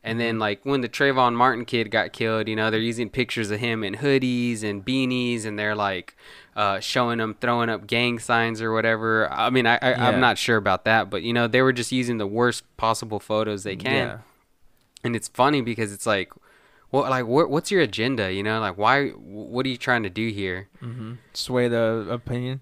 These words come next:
Speaker 1: Yeah, yeah. Ex-, oh, well, yeah, exactly. But it's like, why? Like, you know, like, why are they doing that? What's
Speaker 2: Yeah.
Speaker 1: the, what's the, the, what's, what's the rationale behind that?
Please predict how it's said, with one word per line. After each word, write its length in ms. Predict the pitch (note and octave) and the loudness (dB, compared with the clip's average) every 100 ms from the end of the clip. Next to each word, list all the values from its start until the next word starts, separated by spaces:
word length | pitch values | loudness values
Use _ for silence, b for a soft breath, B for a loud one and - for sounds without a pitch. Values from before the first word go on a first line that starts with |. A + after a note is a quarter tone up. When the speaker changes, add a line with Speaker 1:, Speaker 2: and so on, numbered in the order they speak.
| - | -2
Speaker 1:
Yeah, 240 | C#3 F3+ | 2 4
yeah. 200 | B2+ B2 | 4 4
Ex-, 200 | G#2 G2+ - | 2 -2 2
oh, 120 | C#3+ | 6
well, 180 | D3+ B2+ | 8 6
yeah, 240 | B2 C#3+ A#2+ | 6 6 6
exactly. 480 | G#2+ A#2 C3+ - B2+ | 4 4 2 2 -4
But 200 | A2+ B2 | -2 -4
it's 140 | B2+ | -4
like, 160 | F3+ - | -4 -4
why? 560 | G#2 A2 B2+ G#2+ F#2+ - A2+ | -4 0 2 2 -2 -8 -4
Like, 220 | G2+ G2 - - - | -4 -4 -12 -18 -12
you 180 | B2 B2+ | -6 -2
know, 140 | B2 | 0
like, 160 | A2 G2+ | 0 2
why 140 | B2 | 4
are 120 | C3+ | 6
they 140 | B2+ A2+ | 4 2
doing 360 | A2+ A#2+ G#2+ | 0 0 0
that? 220 | F#2+ F#2 G#2+ | -2 -4 -2
What's 180 | A2 G#2+ | -4 -4
Speaker 2:
Yeah. 60 | G#2+ | -6
Speaker 1:
the, 40 | |
what's 320 | A#2 A#2 - | -6 -6 -6
the, 440 | A2+ G2+ F#2+ E2+ F#2+ | -4 -2 -4 -6 -8
the, 120 | F#2+ _ D#3 - | -10 _ -20 -20
what's, 360 | - B2 - - G#3+ - _ - _ | -12 -10 -8 -10 -16 -20 _ -20 _
what's 240 | B2 C3 - | -12 -10 -4
the 60 | B2+ | 0
rationale 560 | A2 A#2 A#2 G#2 G#2 | 2 2 0 0 0
behind 400 | F#2+ F2 F#2+ F#2+ | 0 -2 -4 -6
that? 200 | F2 - | -8 -12